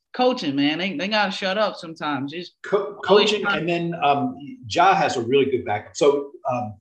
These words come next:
Speaker 2: he has a really good backup. I mean, the, the two best players on the, uh, the Memphis Grizzlies are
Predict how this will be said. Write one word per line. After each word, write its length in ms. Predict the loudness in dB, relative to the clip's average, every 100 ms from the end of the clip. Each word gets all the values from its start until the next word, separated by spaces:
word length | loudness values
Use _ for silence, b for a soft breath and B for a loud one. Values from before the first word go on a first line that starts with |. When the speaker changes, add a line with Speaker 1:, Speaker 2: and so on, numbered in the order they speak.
| _ _ _ -12
Speaker 2:
he 260 | -2 4
has 140 | 4 6
a 40 |
really 220 | 4 4
good 120 | 2 0
backup. 300 | -2 -4 -10
I 60 |
mean, 120 | -4
the, 200 | -4 -2 -4
the 80 | -4
two 160 | 0
best 260 | 0 0 0
players 380 | 2 2 0 -2 -6
on 360 | -10 -10 -16 -20 _ _ _
the, 240 | -4 -4 -4
uh, 160 | -6
the 120 | -6 -2
Memphis 400 | -2 -2 -6 0
Grizzlies 540 | 2 2 -2 -6 -8
are 420 | -6 -6 -6 -12